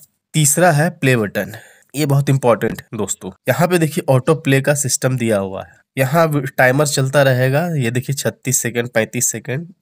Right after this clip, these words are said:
और एक सौ आठ कॉइन मिलेंगे। ये ऑटोमेटिक प्ले होते रहेगा। डेली लिमिट है एक सौ पचास,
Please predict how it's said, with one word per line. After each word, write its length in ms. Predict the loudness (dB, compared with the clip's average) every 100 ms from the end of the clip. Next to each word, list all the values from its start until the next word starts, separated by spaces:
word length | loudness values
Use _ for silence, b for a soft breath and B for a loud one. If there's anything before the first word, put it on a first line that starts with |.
| -4
और 220 | 0 0 0
एक 140 | -4
सौ 120 | -4 -2
आठ 220 | 2 2 0
कॉइन 360 | -2 0 0 -6 -6
मिलेंगे। 420 | -4 -2 -4 -6 -12 0
ये 60 | 4
ऑटोमेटिक 640 | 4 4 2 2 -2 -8
प्ले 140 | 0 2
होते 280 | 2 0 2
रहेगा। 400 | 2 0 -6 -10 _ b b b -2
डेली 300 | 2 4 4
लिमिट 360 | 2 0 0
है 60 | 0
एक 80 | 0
सौ 120 | -2
पचास, 580 | -2 -2 -2 -2 -6